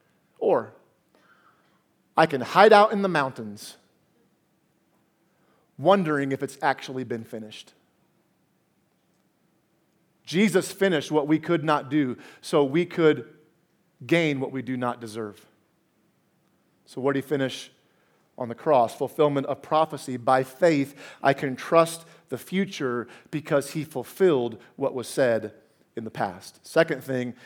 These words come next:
he finished is this, the fight against Satan. The fight against Satan.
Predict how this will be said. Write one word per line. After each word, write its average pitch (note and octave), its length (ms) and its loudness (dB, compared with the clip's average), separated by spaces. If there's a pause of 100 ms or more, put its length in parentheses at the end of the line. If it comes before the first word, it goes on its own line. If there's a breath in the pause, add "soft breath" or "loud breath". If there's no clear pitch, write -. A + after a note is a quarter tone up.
he C#3+ 140 -4
finished C3 320 -6
is A#2 160 -8
this, C3 220 0
the B2+ 120 -10
fight C3+ 300 0
against A#2+ 300 -8
Satan. B2 380 -8 (3000)
The - 80 -20
fight D3+ 220 0
against C3 240 -8
Satan. C#3 320 -8